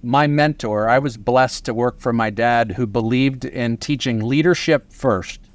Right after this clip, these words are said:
So I brought that into my business. And he ran a company that had values, that was very values forward, Mac. So I grew up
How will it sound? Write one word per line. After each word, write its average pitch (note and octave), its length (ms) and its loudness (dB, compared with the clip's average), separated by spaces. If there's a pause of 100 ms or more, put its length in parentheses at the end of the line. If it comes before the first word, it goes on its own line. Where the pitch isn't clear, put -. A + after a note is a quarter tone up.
So B2 160 -2
I B2 80 6
brought D3+ 340 4
that C3 180 4
into B2 260 -2
my C3 280 2
business. G2+ 680 -10 (400)
And A#2+ 180 -4
he E3 120 2
ran C#3 320 4
a B2 60 0
company B2 500 0
that A2 180 -2
had A#2 280 0
values, A#2+ 720 0 (300)
that C#3 140 0
was C#3+ 120 -2
very F#3+ 260 4
values C#3+ 500 2
forward, B2 480 -2 (100)
Mac. G2 400 -6 (320)
So D3+ 320 0
I G3+ 220 6
grew D#3 340 0
up F3+ 340 6